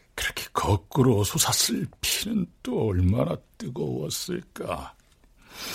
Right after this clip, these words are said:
형님은 그 독배를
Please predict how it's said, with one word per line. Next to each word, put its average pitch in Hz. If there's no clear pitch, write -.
형님은 175
그 120
독배를 135